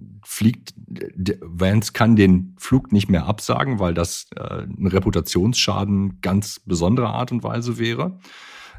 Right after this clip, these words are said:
Ähm, das heißt, er wird eine große Show daraus machen. Möglicherweise nimmt er eine amerikanische Flagge mit und haut die da irgendwo auf den Flughafen in den Boden. Ähm, und erzählt eine Geschichte, dass das ja schon immer irgendwie Amerika gewesen wäre und so weiter und so fort. Ähm, aber ich glaube, es zeigt,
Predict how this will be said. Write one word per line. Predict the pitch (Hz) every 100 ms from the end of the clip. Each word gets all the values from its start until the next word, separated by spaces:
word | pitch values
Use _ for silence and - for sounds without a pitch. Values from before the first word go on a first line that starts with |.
| -
Ähm, | 104 98 95
das | 90
heißt, | 95 92
er | 95
wird | 90
eine | 95
große | 90 85 -
Show | - 85
daraus | 104 104 113 -
machen. | 104 113 160 135 -
Möglicherweise | 78 - 73 76 76
nimmt | 78 80
er | 80
eine |
amerikanische | 73 78 76 85 80
Flagge | - - 90
mit | 92 87
und | 80 -
haut | 87
die | 82
da | 78
irgendwo | - 90 90
auf | - -
den | 80
Flughafen | - 117 - 92 92 90
in | 85
den | 82
Boden. | 78 92 117 151 - - - - - - -
Ähm, | 92 90 90 90 90 87 82
und | - 92 90
erzählt | 76 76 92 90
eine | 90
Geschichte, | 82 98 95
dass | 78
das | 80
ja | 78
schon | - 80
immer | 98
irgendwie | 92 92 92
Amerika | 92 92 90 90
gewesen | 85 85 90
wäre | 85 80
und | 78
so | 82
weiter | 80 78
und | 76
so | 82
fort. | 85 95 - _ - - - - _ -
Ähm, | - 101 101 101 - _ _ -
aber | 107 98
ich | 98 -
glaube, | 104 117
es | 90 -
zeigt, | - - 98 117 - -